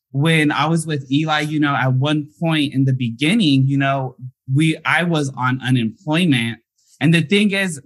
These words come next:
we owned a family restaurant in my family since I was, like, very little, maybe ten to until I was eighteen years old. And since I was twelve years old, I actually worked at this family restaurant, you know, as a server, getting tips.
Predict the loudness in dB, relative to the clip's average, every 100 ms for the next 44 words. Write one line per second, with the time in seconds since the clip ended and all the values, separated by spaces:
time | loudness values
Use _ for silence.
0 | -2 0 -2 -2 0 -2 0 0 2 0
1 | -2 -2 -2 0 0 -2 -2 0 0 0
2 | -2 -4 -2 -2 -2 -2 -2 _ _ -12
3 | -8 -2 0 2 0 -2 0 0 0 -2
4 | -4 -2 0 0 0 -2 -4 -4 _ _
5 | 0 0 2 0 2 0 0 -4 -2 0
6 | 2 2 -2 -4 0 0 0 -2 0 0
7 | 0 -2 -6 -2 0 0 -2 -4 -6 -4
8 | -2 -2 0 -4 -4 -6 -6 -2 -2 -2
9 | -4 -4 -6 -2 0 0 -2 -4 -4 -4
10 | -4 -6 _ _ 0 2 2 0 -4 -2
11 | 0 0 2 0 0 -2 0 -2 -4 -2
12 | -2 -4 -12